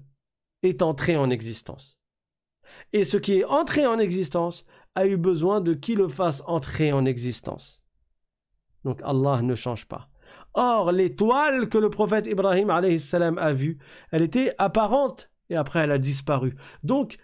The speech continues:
forcément, elle ne mérite pas l'adoration parce que c'est une créature qui est entrée en existence. Et c'est pour cela qu'Ibrahim alayhi salam a dit, « Je n'adore pas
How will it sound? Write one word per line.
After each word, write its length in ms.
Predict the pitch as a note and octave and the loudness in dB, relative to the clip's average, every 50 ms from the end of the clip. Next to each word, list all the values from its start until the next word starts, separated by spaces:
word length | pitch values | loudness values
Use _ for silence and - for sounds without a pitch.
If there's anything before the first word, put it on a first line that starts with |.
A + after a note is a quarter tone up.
| _ | _
forcément, 880 | - - - B3+ B3+ - - - A#3+ B3 A#3+ C4 D4 E4 D4+ A#3 - - - | -8 -4 -2 -2 -2 -2 -2 -2 0 2 2 2 2 2 0 -2 -4 -4 -4
elle 160 | F3 F3 F#3 | -2 0 0
ne 60 | F#3 | 2
mérite 340 | F#3 F#3 F3+ E3 E3+ C#3+ - | 2 2 2 2 0 0 0
pas 120 | F#3+ F#3 | 0 0
l'adoration 640 | F3+ E3+ D#3+ D3+ D#3+ D#3 D3+ D3 C#3 C#3 - C#3+ C3+ - - - - _ | 2 2 2 0 0 0 0 0 -2 -2 -6 -6 -8 -8 -12 -20 -16 _
parce 200 | - F3+ D#3 C3+ | -2 -2 -2 -2
que 200 | - - F#3+ G#3+ | -2 0 0 0
c'est 160 | G#3+ G#3+ - F3 | 0 2 0 0
une 120 | E3 D3+ | 0 0
créature 640 | C3+ - - - F3 E3+ D#3 C#3 C#3 G#3+ A#3 A3+ A3 | -2 -4 -2 0 2 2 0 0 -2 -2 -2 -2 -2
qui 160 | - - F3+ | -4 -4 -4
est 40 | F3 | -4
entrée 320 | - F3+ E3+ D3 - - E3 | -2 -2 -4 -4 -4 -4 -2
en 100 | D#3 D3 | -2 -2
existence. 560 | D3 C3 C3+ C3+ C3 - C3 C3 B2 - - - - - - - | -2 -2 -4 -4 -6 -6 -8 -10 -10 -10 -14 -20 -20 -18 -10 -8
Et 60 | E3 | -4
c'est 140 | C#3 D#3+ F#3+ | -2 -2 -2
pour 160 | F3 F#3+ C#3+ | -2 -4 -6
cela 280 | C#3 F#3 F3+ G#3 B3+ B3+ | -4 -2 0 0 0 0
qu'Ibrahim 480 | - A3 F#3+ F#3+ F#3 E3+ E3 F3+ F3 | 0 -2 -2 0 2 2 2 2 2
alayhi 300 | D#3 D3 D#3+ E3 D3+ D3+ | 2 2 2 0 0 0
salam 380 | C#3+ - - D#3 D3 D3+ D3+ D3 | -2 -4 -6 -4 -4 -4 -4 -2
a 140 | C#3+ C#3+ C#3 | -2 -2 -2
dit, « 260 | C3 C#3 D#3 D#3+ - _ _ _ _ _ _ _ _ _ _ _ _ _ _ _ - - _ _ _ | -2 -2 -2 -4 -6 _ _ _ _ _ _ _ _ _ _ _ _ _ _ _ -20 -20 _ _ _
Je 140 | - C3 C3+ | -2 0 2
n'adore 340 | C#3 C3+ C3 A#2+ B2+ A2+ - | 2 2 2 0 0 -2 -2
pas 300 | - C3+ C3+ C3 C#3 - | -2 -2 -2 -2 -2 -8